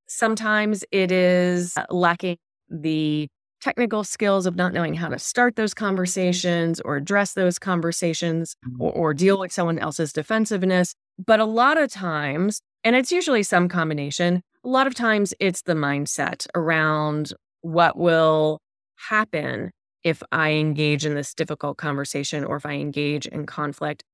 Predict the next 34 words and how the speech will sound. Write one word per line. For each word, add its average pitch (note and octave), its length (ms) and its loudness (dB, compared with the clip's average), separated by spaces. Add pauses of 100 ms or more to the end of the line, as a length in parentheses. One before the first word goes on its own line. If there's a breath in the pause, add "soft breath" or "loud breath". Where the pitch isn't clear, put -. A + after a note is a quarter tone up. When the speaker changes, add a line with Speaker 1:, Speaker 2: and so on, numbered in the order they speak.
(220)
Speaker 1:
One G#3 200 2
thing G#3+ 180 2
that F#3+ 140 6
I E3 240 4 (220)
share A#3+ 300 2
with A3 160 0
these F#3 220 0
C F3 380 0
E C4 40 4
Os F3 440 2 (260)
is G#3 240 -2
that F#3+ 480 0 (280)
particularly F3 1200 2 (200)
in F#3 460 2 (140)
a E3+ 60 0
growing F#3 480 4
business, F3 480 0
in D#3+ 120 -4
a D#3 60 0
rapidly F3 580 0
scaling D#3+ 540 -2
business, D#3 600 -2
which D#3+ 180 -4
is D#3 340 0 (200)
oftentimes E3+ 760 2
when D#3+ 560 0 (320)
these E3+ 180 0
folks E3+ 280 2
are D#3+ 80 0
coming G3+ 320 0
to F#3 100 -2
us D3+ 180 -4
for D3+ 120 -6
coaching, D#3+ 640 -2